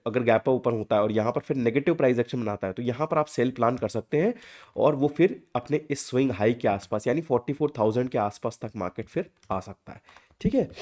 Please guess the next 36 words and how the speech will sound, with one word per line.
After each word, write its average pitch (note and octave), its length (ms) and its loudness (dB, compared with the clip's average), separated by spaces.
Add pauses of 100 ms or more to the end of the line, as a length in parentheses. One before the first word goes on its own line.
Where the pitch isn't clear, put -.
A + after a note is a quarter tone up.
(380)
तो E3+ 60 0
कुल F3+ 200 4
मिला D#3 220 4
के E3 120 -2
मेरे D3+ 200 4
लिए E3 180 2
मार्केट D#3 460 0
अभी C#3+ 180 2
भी E3+ 120 -2
छोटे B2 360 -2
पुलबैक्स A#2 520 0
ही D#3+ 60 6
अभी C3 140 2
दे A#2+ 100 2
रहा G#2+ 100 2
है, D3 60 -2
छोटे C3+ 260 0
पुलबैक B2 580 -2
दे A#2 180 0
रहा A#2+ 120 4
है C3 220 0
बड़े B2 240 6
रैली A2 320 2
के C#3 140 0
बाद। B2+ 280 2 (1000)
कि C#3+ 100 -4
छोटे C3 280 0
पुलबैक C#3 400 2
से D#3 120 -2
मार्केट C3+ 360 -4
में D3+ 80 2
एक C3 120 -2
बड़े B2+ 180 4
रैली C3 280 2
के C#3+ 80 -2
बाद D3 260 -2